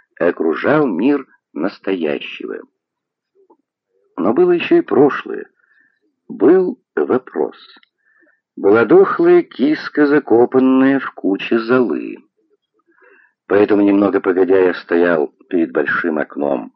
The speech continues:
фонарем и смотрел туда, где с жестяных листьев магнолий соскальзывали последние отблески дневного света, и в сгущавшихся сумерках тускнела пена прибоя.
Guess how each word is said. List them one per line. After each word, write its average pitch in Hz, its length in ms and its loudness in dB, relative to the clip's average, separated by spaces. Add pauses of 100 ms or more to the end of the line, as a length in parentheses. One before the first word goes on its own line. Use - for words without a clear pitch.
фонарем 131 600 -6 (640)
и - 120 0
смотрел 156 380 2
туда, 147 460 2 (400)
где - 340 2
с 90 40 2
жестяных 117 680 0
листьев 85 640 -4
магнолий 147 680 -2 (340)
соскальзывали 92 680 0
последние 80 640 -4
отблески - 560 -4
дневного 64 540 -10
света, 131 640 -4 (460)
и 127 120 2
в 117 60 2
сгущавшихся 117 1040 -2
сумерках 139 720 -4 (260)
тускнела 139 640 0
пена 113 440 -2
прибоя. 80 760 0